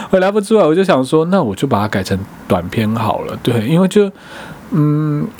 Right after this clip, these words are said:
形式上它不需要这么长的叙述，那就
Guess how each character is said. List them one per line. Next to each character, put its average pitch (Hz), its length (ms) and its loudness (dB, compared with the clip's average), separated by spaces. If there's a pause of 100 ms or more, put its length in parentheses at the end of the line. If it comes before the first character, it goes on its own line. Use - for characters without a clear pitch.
形 151 260 0
式 208 160 2
上 175 200 0
它 170 100 0
不 165 120 -2
需 165 140 0
要 165 80 4
这 160 100 -2
么 147 100 -2
长 95 280 -4
的 104 240 -4
叙 - 240 2
述， 123 280 -2
那 147 200 0
就 139 180 2